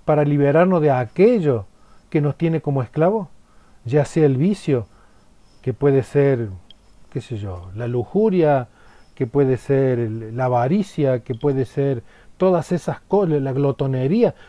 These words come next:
todas esas cosas que nos producen dolor, y que cuando somos conscientes de que es así y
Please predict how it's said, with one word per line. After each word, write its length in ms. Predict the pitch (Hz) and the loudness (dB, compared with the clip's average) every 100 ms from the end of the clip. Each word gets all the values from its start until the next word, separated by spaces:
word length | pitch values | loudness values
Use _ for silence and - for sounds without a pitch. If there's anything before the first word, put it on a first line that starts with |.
| - | -2
todas 280 | 214 214 214 | 2 2 0
esas 220 | 196 185 | -4 -4
cosas 340 | - 208 190 | -2 -2 -2
que 120 | - 160 | -2 -2
nos 140 | 147 | 0
producen 480 | 147 143 165 165 139 | 0 0 0 -2 0
dolor, 420 | 131 135 190 220 - - - - - - | 2 2 0 -4 -20 -20 -20 -20 -20 -6
y 100 | 180 | 2
que 100 | 190 | 2
cuando 580 | 160 180 180 170 170 165 | 4 4 4 4 4 4
somos 320 | - 208 226 | 2 2 4
conscientes 840 | - 196 190 - 285 262 185 151 113 _ _ _ - - | 4 4 4 2 2 2 4 2 2 _ _ _ -20 -4
de 180 | 151 143 | -4 4
que 180 | 180 | 6
es 140 | 226 208 | 6 4
así 440 | 185 220 240 208 - - - _ - | 0 2 0 -2 -8 -20 -20 _ -4
y 340 | 180 175 220 | -2 -2 -4